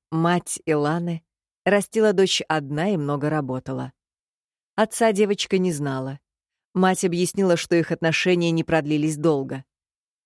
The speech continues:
Узнав, что она беременна, женщина решила оставить ребёнка, что было нетипично для семей среднего класса. Илана ценила усилия матери.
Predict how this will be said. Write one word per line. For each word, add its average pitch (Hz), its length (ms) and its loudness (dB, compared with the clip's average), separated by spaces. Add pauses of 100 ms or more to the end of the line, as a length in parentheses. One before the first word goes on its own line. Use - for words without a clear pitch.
(240)
Узнав, 196 380 2
что 175 200 0
она 165 160 2
беременна, 156 640 0 (200)
женщина 165 580 0
решила 170 420 0
оставить 170 640 -4
ребёнка, 139 480 -2
что 208 240 -4
было 240 240 2
нетипично 220 720 -4
для 139 140 -4
семей 170 380 -2
среднего 156 500 -2
класса. 143 540 -8 (1200)
Илана 185 420 4
ценила 156 420 -2
усилия 139 460 -2
матери. 131 540 -8